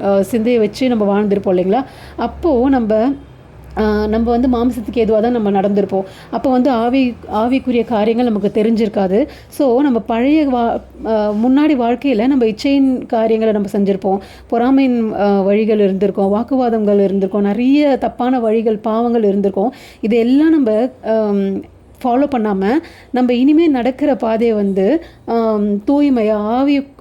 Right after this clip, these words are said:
ஆவிக்குரிய வாழ்க்கையில நடக்கிற காரியங்களை நம்ம பின்பற்றணும், பின்பற்றுங்க அப்படின்னு சொல்றாங்க. ரோமர் பதிமூணு பதிமூணுல கூட, "களியாட்டம், வெறியும், வேசித்தனமும், காமவிகாரமும், வாக்குவாதமும், பொறாமையும் உங்களால்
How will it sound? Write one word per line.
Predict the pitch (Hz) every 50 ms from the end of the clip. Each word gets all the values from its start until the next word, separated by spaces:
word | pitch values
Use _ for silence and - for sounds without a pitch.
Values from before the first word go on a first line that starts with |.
| -
ஆவிக்குரிய | - 214 233 254 269 277 277 269 262 233 254 247 214
வாழ்க்கையில | 208 208 214 208 208 226 208 202
நடக்கிற | 196 196 185 202 196 - 208 202 196 190
காரியங்களை | 180 220 208 202 202 214 208 202 196 240
நம்ம | 277 269 233
பின்பற்றணும், | 208 - 214 208 202 226 208 - - 185 180 185 185 185 190 - -
பின்பற்றுங்க | 240 226 233 240 240 226 - 220 185 190 196 196
அப்படின்னு | 185 196 214 202
சொல்றாங்க. | - 196 175 180 185 180 180 180 208 311 - - - - - -
ரோமர் | 254 262 294 302 311 - -
பதிமூணு | 262 220 226 285 294 302 294 269 -
பதிமூணுல | 247 214 196 247 254 262 254 240 214 196
கூட, | 202 196 196 196 214 285 277 - - - - - - -
"களியாட்டம், | 240 247 269 302 330 330 320 294 - - 220 226 226
வெறியும், | 196 214 220 226 269 294 285 254 208 196 226 285 294 - - - - - - -
வேசித்தனமும், | 214 240 269 285 285 349 311 - 294 240 214 202 196 190 196 233 269 240 208 208 - - -
காமவிகாரமும், | 254 240 262 277 311 294 262 226 214 220 202 202 196 190 190 214 269 330 330 247
வாக்குவாதமும், | 233 233 254 254 - 311 294 269 247 226 214 190 185 208 277 294 - - - - -
பொறாமையும் | - 262 233 247 269 302 330 320 311 277 214 220 247 269 269 -
உங்களால் | - 233 233 233 254 247 240 233 226 226 233 254 -